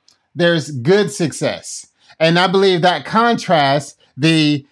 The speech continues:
negative success that we talked about earlier, right? So when we focus on God's word, when we um, obey the law, we will have good success. I wanna go continue.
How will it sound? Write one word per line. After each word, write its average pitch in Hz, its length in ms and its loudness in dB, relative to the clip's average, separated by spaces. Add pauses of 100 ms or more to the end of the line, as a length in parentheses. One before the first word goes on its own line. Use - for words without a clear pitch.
negative 160 720 0
success 165 640 -2
that 139 180 -2
we 135 100 -4
talked 151 360 -2
about 139 280 0
earlier, 131 460 -6 (260)
right? 120 300 -2 (200)
So 190 200 2
when 156 220 2
we 233 180 2
focus 220 540 0
on 202 160 0
God's 190 360 0
word, 151 480 0 (280)
when 185 320 2
we 220 480 0 (360)
um, 139 360 0 (160)
obey 165 880 2
the 156 180 0
law, 156 640 2 (220)
we 175 200 2
will 202 220 2
have 143 600 2 (300)
good 165 420 2
success. - 960 -8
I 143 60 0
wanna 170 240 2
go 175 320 0
continue. 170 640 -2